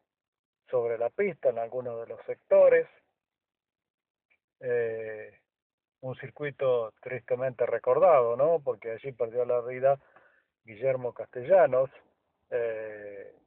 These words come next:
ustedes recuerdan, eh, un accidente donde fallece este piloto y que a raíz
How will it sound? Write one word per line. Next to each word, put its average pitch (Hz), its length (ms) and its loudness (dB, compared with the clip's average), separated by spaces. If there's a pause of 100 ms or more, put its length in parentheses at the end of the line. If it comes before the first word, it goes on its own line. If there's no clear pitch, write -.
(1000)
ustedes 120 440 0
recuerdan, 135 600 4 (380)
eh, 113 340 -14
un 113 80 -10
accidente 123 720 -4
donde 107 460 -12 (260)
fallece 127 640 -4 (880)
este 117 440 -12
piloto 151 680 4
y 123 80 -10
que 120 300 -6
a 113 100 0
raíz 123 400 2